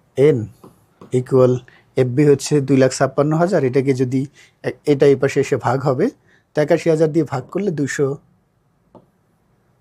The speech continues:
দুইশো ছাপ্পান্ন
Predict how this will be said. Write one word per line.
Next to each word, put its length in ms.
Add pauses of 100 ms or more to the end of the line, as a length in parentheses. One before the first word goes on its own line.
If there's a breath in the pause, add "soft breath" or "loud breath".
(1900)
দুইশো 280
ছাপ্পান্ন 580